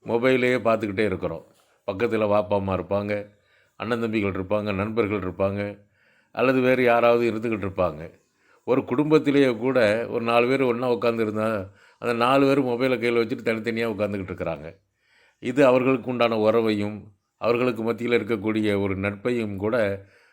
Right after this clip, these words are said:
ஒரு பாதிக்கக்கூடியதாக இருக்கிறது. இப்படி நாம் கணிக்கலானேன்னு சொல்லி, அன்புக்குரியவர்களே, இது போன்ற தருணங்கள்ல நாம் என்ன செய்ய வேண்டும்?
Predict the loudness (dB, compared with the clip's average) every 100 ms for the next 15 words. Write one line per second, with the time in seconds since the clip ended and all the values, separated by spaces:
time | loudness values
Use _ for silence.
0 | _ -8 -2 2 4 2 0 0 0 2
1 | 2 0 -2 -2 -4 -6 -12 -10 -8 -6
2 | -6 -6 -6 -4 -4 -4 -6 -10 -12 -12
3 | -16 _ _ _ _ _ _ _ -4 0
4 | 2 2 2 2 0 -2 -4 -10 _ _
5 | _ _ -2 4 4 4 2 0 0 -2
6 | -2 0 -2 -4 -10 _ _ _ _ -2
7 | 0 0 -2 -2 -2 0 0 -2 -6 -8